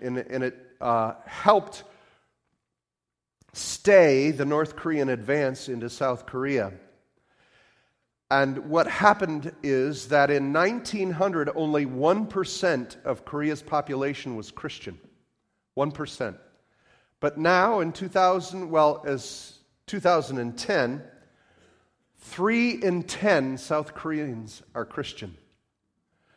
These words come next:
Thirty percent of the population is now Christian. There's been an explosion in South Korea of Christianity.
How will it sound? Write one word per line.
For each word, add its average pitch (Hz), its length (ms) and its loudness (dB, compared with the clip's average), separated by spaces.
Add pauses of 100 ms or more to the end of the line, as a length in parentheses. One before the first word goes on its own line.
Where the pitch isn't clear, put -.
(140)
Thirty 220 400 0
percent 160 580 -4
of 110 120 -16
the 117 40 -16
population 123 800 -6 (960)
is 110 100 -16
now 135 140 0
Christian. 113 500 -10
There's 131 180 -8
been 190 120 2
an 165 80 0
explosion 170 840 -2
in 104 120 -8
South 127 320 -6
Korea 131 340 -4
of 104 140 -14
Christianity. 113 720 -8